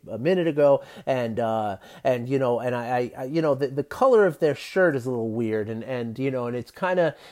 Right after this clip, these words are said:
you know, where did they get that jacket that they're wearing? And, you know, these kind of thoughts.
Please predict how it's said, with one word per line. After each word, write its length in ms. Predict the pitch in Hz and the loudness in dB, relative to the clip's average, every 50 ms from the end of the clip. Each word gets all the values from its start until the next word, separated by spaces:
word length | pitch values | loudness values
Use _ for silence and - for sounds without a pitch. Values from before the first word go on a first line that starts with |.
| - | -4
you 100 | - 165 | 0 2
know, 120 | 160 147 143 | 4 4 2
where 320 | 135 143 139 156 196 233 | 0 -4 -2 0 0 0
did 80 | 254 226 | 2 0
they 120 | 247 220 | 0 0
get 200 | 175 208 208 190 | 2 0 0 2
that 220 | - 190 170 160 | 2 0 0 0
jacket 480 | - - 180 165 165 151 - 139 110 - | -2 -2 0 0 0 -2 -2 -4 -4 -2
that 160 | - 113 - | -4 -8 -6
they're 100 | 120 110 | -4 -4
wearing? 380 | 107 110 110 104 104 104 101 107 | -2 -2 -2 -4 -4 -4 -4 -6
And, 120 | 113 117 | -6 -4
you 100 | 131 139 | -2 0
know, 120 | 139 131 131 | 0 0 0
these 240 | 127 185 208 190 | 2 2 0 0
kind 180 | - - 175 143 | 0 0 0 0
of 60 | 131 | 0
thoughts. 220 | - 131 131 - | 0 -4 -6 -6